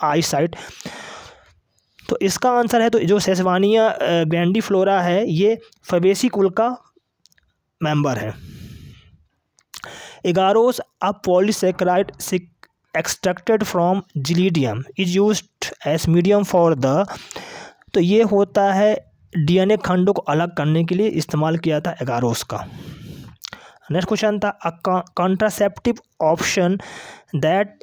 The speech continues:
suppresses the sperm mobility and also inhibit the implantation of blastocyst,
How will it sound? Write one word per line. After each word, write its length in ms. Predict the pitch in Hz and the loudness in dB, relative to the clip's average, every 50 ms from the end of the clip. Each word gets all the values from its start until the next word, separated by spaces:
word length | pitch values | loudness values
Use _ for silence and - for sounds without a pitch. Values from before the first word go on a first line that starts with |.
| _ _ _ _ _ _ _ _ _ - - | _ _ _ _ _ _ _ _ _ -20 -12
suppresses 840 | - - - 180 180 - - _ - 175 180 175 - 247 247 214 196 | -6 -2 -2 -2 -2 -4 -12 _ -2 -2 0 2 4 2 2 2 4
the 300 | 202 220 208 196 190 - | 2 2 2 2 0 -2
sperm 480 | - _ - - 208 214 220 220 202 196 | -6 _ 0 2 2 2 2 2 4 4
mobility 640 | 196 196 185 196 196 202 196 - - 214 214 220 - | 4 4 4 4 4 4 2 2 0 2 2 2 2
and 200 | - 175 185 185 | 0 0 2 2
also 260 | 180 180 180 185 180 202 190 185 | 4 4 4 2 2 2 2 2
inhibit 300 | 156 165 170 170 185 196 | 2 2 2 2 2 2
the 180 | 180 180 196 185 196 180 | 2 2 2 2 2 2
implantation 600 | 185 180 175 165 165 170 175 165 185 180 - 190 | 0 2 0 0 0 0 0 0 0 0 0 0
of 120 | 185 175 156 | 0 0 0
blastocyst, 680 | 147 143 143 143 - - 180 170 - - 196 185 - | 0 0 0 -2 -2 -2 -4 -2 -2 -2 -4 -4 -4